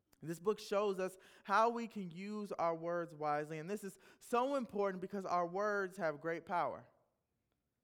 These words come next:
In Proverbs eight twenty-one, it says, "The tongue has the power of life and death, and those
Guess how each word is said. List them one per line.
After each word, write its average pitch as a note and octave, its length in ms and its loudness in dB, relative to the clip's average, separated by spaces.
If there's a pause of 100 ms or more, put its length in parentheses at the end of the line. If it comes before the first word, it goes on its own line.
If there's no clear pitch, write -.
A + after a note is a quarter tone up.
(300)
In C#3+ 140 -8
Proverbs G#3 760 2
eight G3+ 280 -2
twenty-one, F#3 580 -4
it D3+ 180 -8
says, C3 320 -4 (880)
"The D#3+ 120 -2
tongue B3 560 2 (180)
has G3 220 2
the F3 100 -2
power G#3+ 560 4
of E3 160 0
life F#3+ 480 4
and E3 180 -6
death, E3+ 360 2
and E3 180 -6
those G#3+ 480 0